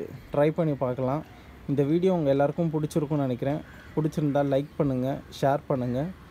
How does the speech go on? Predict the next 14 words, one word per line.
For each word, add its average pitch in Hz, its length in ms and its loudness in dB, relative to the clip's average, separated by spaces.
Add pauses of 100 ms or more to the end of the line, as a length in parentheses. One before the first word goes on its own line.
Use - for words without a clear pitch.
(520)
subscribe 165 480 2
பண்ணுங்க, 135 380 0 (100)
பக்கத்துல 156 360 2
இருக்க 131 220 0
bell 131 220 2
ஐகானையும் 139 380 0
கூட 131 200 -2
click 127 280 -6
பண்ணுங்க. 131 380 -2
அப்படியே 139 540 -2 (1500)
ஃபாலோ 160 180 6
பண்ணுங்க. 139 440 0
நீங்க 127 340 0
வந்து 135 460 0